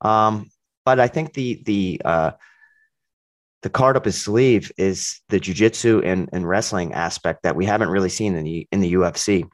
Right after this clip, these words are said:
On the regional scene, you have seen Daukaus pin some fighters against the cage,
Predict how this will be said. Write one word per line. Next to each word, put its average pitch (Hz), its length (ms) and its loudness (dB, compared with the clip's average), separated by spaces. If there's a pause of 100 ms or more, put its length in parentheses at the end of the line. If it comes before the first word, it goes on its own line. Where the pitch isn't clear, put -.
(320)
On 104 80 0
the 98 100 0
regional 113 380 0
scene, 95 400 -2
you 92 100 -2
have 98 180 -2
seen 95 240 -4
Daukaus 92 480 -2
pin 107 400 -4
some 98 380 -2
fighters 92 380 0
against 98 260 -4
the - 60 -8
cage, 95 580 -4